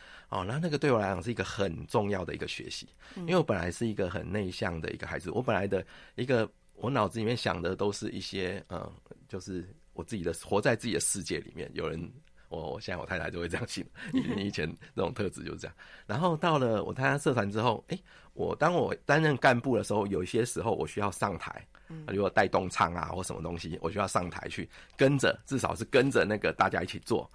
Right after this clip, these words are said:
Speaker 2: 嗯。
Speaker 1: 啊，而且是站在台上，站在大家前面。然后到了后来，我有一活动，我自己要上去带领。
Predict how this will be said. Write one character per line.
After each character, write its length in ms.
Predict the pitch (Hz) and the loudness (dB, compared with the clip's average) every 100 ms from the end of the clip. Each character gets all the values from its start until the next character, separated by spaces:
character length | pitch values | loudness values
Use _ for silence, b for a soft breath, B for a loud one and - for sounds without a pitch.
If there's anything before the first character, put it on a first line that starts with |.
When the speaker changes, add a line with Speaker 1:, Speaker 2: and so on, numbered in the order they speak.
| B | B
Speaker 2:
嗯。 200 | 180 165 | -10 -4
Speaker 1:
啊， 100 | 120 | -2
而 140 | 69 90 | 0 0
且 120 | - | -2
是 100 | 107 | 0
站 160 | 110 | 2
在 80 | 101 | 2
台 220 | - 67 | 0 -2
上， 200 | 76 82 | 2 0
站 140 | 87 92 | 0 -6
在 80 | 82 | -2
大 160 | 90 | -2
家 220 | - 85 | -2 -4
前 220 | 80 - - | -6 -6 -6
面。 200 | 82 - B B | -6 -8 B B
然 160 | - 160 | 4 4
后 100 | - - - _ - | 4 -12 -20 _ 6
到 160 | 170 | 6
了 60 | 127 | 8
后 180 | 165 131 | 6 8
来， 120 | 85 | 8
我 140 | 98 | 6
有 160 | 90 95 | 2 2
一 100 | 120 | 2
活 180 | - 98 | 2 0
动， 120 | 110 | 0
我 120 | 85 - | 0 -2
自 160 | 120 | -6
己 100 | 95 | -2
要 120 | 76 | 0
上 240 | 87 98 87 | 2 0 0
去 120 | 87 | -4
带 260 | - 73 | 4 4
领。 100 | 62 | 4